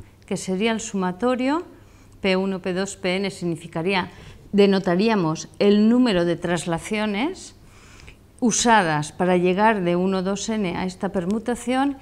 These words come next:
y sería el su-, el determinante de A sería el sumatorio de menos uno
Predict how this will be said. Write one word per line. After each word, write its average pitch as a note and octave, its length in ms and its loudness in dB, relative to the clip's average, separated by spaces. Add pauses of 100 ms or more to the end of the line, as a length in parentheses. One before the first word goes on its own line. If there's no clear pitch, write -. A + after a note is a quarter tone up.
(300)
y C#4+ 200 -2
sería G#3+ 320 0
el F#3 80 2
su-, - 160 -8 (300)
el G3+ 200 0
determinante A3+ 720 0
de B3 160 0
A C4+ 140 0
sería F3+ 340 -2
el E3+ 80 -4
sumatorio F#3 680 -2
de G#3 140 0
menos G#3+ 440 0
uno F#3 340 0